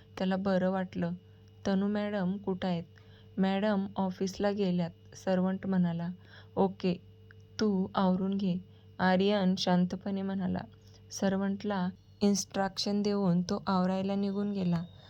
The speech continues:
सकाळी लेट जाग आल्यामुळे आर्यनला ऑफिसला जायला तसा लेटच झाला होता.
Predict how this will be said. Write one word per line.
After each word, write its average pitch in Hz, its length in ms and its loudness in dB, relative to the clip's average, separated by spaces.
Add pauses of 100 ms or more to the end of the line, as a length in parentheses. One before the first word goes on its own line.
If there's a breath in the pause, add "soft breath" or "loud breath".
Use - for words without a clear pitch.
(200 loud breath)
सकाळी 196 540 2
लेट 196 360 -2 (280)
जाग 196 240 4
आल्यामुळे 196 600 0 (100)
आर्यनला 185 640 2 (120)
ऑफिसला 190 560 0
जायला 202 400 0 (540 loud breath)
तसा 196 260 4
लेटच 196 400 2
झाला 190 300 0
होता. 190 380 -4